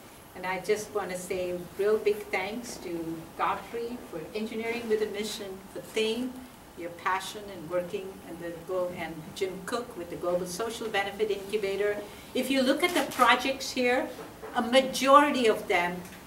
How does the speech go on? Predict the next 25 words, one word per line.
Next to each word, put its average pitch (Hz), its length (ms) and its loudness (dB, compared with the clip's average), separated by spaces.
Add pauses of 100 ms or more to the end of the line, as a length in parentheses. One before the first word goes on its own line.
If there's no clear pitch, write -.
(480)
are 208 120 2
examples 196 760 4
of, 180 200 2
with 180 160 2
the 202 80 2
social 214 400 4
entrepreneurs 180 720 -2
of 170 80 -6
the 170 80 -4
G 170 240 -2
S 165 160 -2
B 165 160 -2
I, 151 180 2
or 185 100 2
many 185 380 2
of - 160 -6
them 147 200 -8
are. 147 180 -10 (360)
I 185 40 -8
wouldn't 160 180 -6
say 180 160 -4
majority, 165 480 -2 (180)
more 214 320 8
will 180 200 4
be 165 200 -2